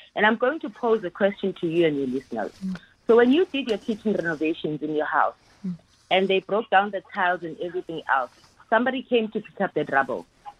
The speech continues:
Speaker 1: Do you know where it landed?
Speaker 2: No.
Speaker 1: Because it is the same kind of littering. You might say that you don't throw things out of the window of your car.
Speaker 2: Mm.
Speaker 1: But when we then do our home improvements, those are the same things that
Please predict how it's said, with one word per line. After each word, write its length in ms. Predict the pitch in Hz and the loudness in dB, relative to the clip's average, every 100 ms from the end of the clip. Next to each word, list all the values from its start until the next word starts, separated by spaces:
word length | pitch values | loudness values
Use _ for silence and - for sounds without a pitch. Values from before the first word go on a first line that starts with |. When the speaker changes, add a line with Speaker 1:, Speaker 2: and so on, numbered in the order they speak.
| - | -2
Speaker 1:
Do 60 | 208 | 2
you 100 | 226 | 4
know 180 | 262 247 | 4 4
where 120 | 220 | 2
it 160 | 196 | 0
landed? 320 | 170 180 165 - _ | -4 -8 -10 -18 _
Speaker 2:
No. 320 | 185 175 165 156 _ | 0 2 0 -4 _
Speaker 1:
Because 280 | 214 277 277 | -2 2 2
it 120 | 285 - | 0 -6
is 140 | 247 | -6
the 120 | 220 214 | -6 -2
same 300 | 277 285 277 - | 0 0 -2 -4
kind 240 | - 233 | 0 0
of 100 | 202 - | 0 -4
littering. 400 | 202 - 185 180 | -8 -4 -4 -2
You 80 | 196 | 2
might 220 | 202 208 | 2 2
say 180 | 294 269 | 2 2
that 200 | 220 220 | 0 -2
you 80 | 220 | -4
don't 300 | 190 196 214 | 0 0 0
throw 200 | 208 202 | 0 0
things 260 | 208 190 - | 0 -2 0
out 80 | 170 | 0
of 120 | 180 | 0
the 80 | 170 | -4
window 240 | 165 175 | -4 -4
of 100 | 160 | -4
your 100 | 160 | -6
car. 280 | - 196 131 - _ - 180 | -2 0 0 -2 _ -18 -14
Speaker 2:
Mm. 160 | 170 - | -4 4
Speaker 1:
But 200 | 202 - - - | 4 4 -8 -14
when 420 | 190 220 262 302 | -2 0 0 0
we 260 | 294 269 208 - | 0 0 -2 0
then 240 | 208 220 | 2 0
do 140 | 208 196 | 2 4
our 200 | 180 170 | 4 4
home 280 | 202 220 | 4 4
improvements, 580 | 196 175 196 160 151 151 | 2 -4 -8 -8 -10 -4
those 260 | - 247 302 | 4 6 6
are 80 | 269 | 4
the 140 | 240 | 4
same 200 | 254 247 | 2 2
things 200 | 233 214 | 0 0
that 180 | 185 | 0